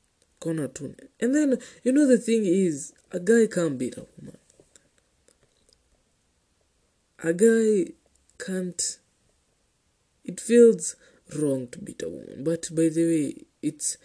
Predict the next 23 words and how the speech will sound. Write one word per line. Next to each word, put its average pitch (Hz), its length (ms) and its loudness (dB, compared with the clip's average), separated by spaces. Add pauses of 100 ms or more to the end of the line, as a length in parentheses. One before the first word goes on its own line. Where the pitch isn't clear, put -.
(260)
stop 214 600 0 (2000)
touching 170 440 0
people 165 360 6
without 147 320 8
their 127 140 2
consent. 135 500 4
In 156 260 0
short, 202 280 4
that's 175 260 -4
what - 100 -10
I'm 139 140 -4
saying. 151 420 4 (2250)
Stop 220 400 -2
touching 185 400 -4
people 151 320 -8
without 123 300 -4
their - 140 -20
consent. 127 500 -16
It's 160 240 -6
really 165 360 -4
bad. 123 400 -8
It's - 240 -14
really 131 300 -6